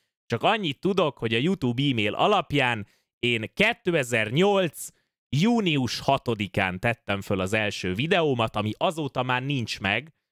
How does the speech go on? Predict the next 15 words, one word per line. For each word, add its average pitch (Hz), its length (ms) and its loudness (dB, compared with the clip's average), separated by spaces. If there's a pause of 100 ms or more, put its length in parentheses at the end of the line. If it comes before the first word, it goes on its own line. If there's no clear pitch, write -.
(140)
úgyhogy 127 300 0
nem 156 200 0
tudok 107 320 -2
róla 101 260 0
semmit. 196 760 -2
Azt - 200 -2
látjuk, 185 420 0
hogy 160 140 0
május 151 420 0
harmincadikán 113 840 0
regisztráltam 104 800 -2
egyébként. 175 680 -2 (300)
Elképesztően 127 920 -2
durva 120 320 2
belegondolni 110 1040 0